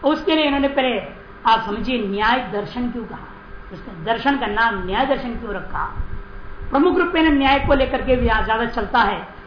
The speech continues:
इसे इसको न्याय दर्शन का ही प्रकरण ग्रंथ मान लिया गया है। तो न्याय नियते परमात्म सामीप्यम प्राप्यते येन इति न्याय।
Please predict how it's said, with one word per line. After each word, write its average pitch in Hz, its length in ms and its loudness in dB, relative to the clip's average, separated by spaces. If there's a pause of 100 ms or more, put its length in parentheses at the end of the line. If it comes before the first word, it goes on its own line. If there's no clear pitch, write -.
(140)
इसे 269 180 0
इसको 285 140 -2
न्याय 254 240 0
दर्शन 262 340 4
का 302 80 4
ही 302 160 2
प्रकरण 254 280 0
ग्रंथ 240 340 0 (400)
मान 311 260 6
लिया 277 160 4
गया 247 200 -6
है। 160 140 -12 (2500)
तो 240 60 -2
न्याय 269 680 4 (840)
नियते 311 560 4 (1120)
परमात्म 277 540 6
सामीप्यम 311 760 6
प्राप्यते - 680 2
येन 262 460 2
इति 330 240 2
न्याय। 240 560 2